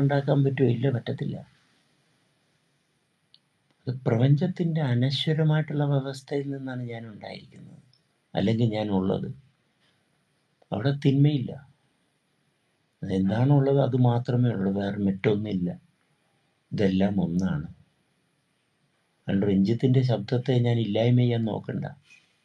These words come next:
രഞ്ജിത്തിനെയും ഇല്ലായ്മ ചെയ്യാൻ നോക്കണ്ട, ആർക്കും ശത്രുവാകണ്ട. ശത്രു എങ്ങനെ ഉണ്ടാകുന്നു? അങ്ങനെ ഒരു ശത്രുവില്ല.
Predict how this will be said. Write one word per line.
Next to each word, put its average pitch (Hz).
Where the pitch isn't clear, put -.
രഞ്ജിത്തിനെയും 120
ഇല്ലായ്മ 98
ചെയ്യാൻ 92
നോക്കണ്ട, -
ആർക്കും 117
ശത്രുവാകണ്ട. 98
ശത്രു 123
എങ്ങനെ 165
ഉണ്ടാകുന്നു? 143
അങ്ങനെ 156
ഒരു 190
ശത്രുവില്ല. 185